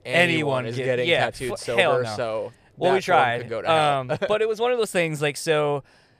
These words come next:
Speaker 2: we're filling out the form, and we're fi-, we, we decided on getting a diamond, which is not an emerald,
Speaker 1: <laughs>
Speaker 2: um, but getting it colored green. So there's the emerald. Um,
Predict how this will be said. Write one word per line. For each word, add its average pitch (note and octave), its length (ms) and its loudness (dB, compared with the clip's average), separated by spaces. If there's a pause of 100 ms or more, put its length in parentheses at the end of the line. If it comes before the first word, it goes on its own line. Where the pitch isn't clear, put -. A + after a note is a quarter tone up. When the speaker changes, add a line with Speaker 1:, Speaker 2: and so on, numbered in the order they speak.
(140)
Speaker 2:
we're E3+ 140 -2
filling A3+ 280 2
out A3 120 2
the A3 80 -6
form, D3+ 360 0
and C#3 120 -6
we're C3+ 80 -4
fi-, E3+ 120 -8
we, C#3+ 200 -8
we C#3 120 -12
decided F#3 340 2
on E3+ 120 0
getting D#3 200 -2
a D3 60 -6
diamond, B2+ 460 0 (360)
which - 120 -20
is A2 100 -14
not C3+ 160 2
an C#3 80 -2
emerald, A2+ 320 -6
Speaker 1:
<laughs> G#2+ 280 -8 (100)
Speaker 2:
um, C#3 580 4
but C3+ 220 -4
getting D3+ 200 -2
it D3+ 100 -6
colored C#3 280 0
green. A#2+ 320 -10 (140)
So G#2+ 140 -14
there's A#2 180 -6
the A#2+ 120 -8
emerald. G2 280 -14 (300)
Um, D#3 560 4